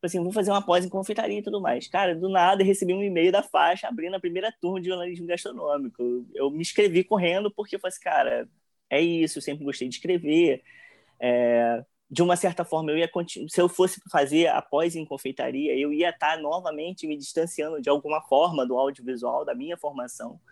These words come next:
E quando abriu, eu falei assim, "Cara, é isso."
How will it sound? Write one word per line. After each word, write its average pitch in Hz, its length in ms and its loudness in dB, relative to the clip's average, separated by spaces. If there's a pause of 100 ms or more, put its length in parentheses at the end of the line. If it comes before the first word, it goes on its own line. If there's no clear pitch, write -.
(1000)
E 165 100 0
quando 208 320 0
abriu, 190 440 2
eu 220 60 0
falei 208 160 -4
assim, 190 160 -6
"Cara, 170 340 0
é 135 260 2
isso." 135 640 -4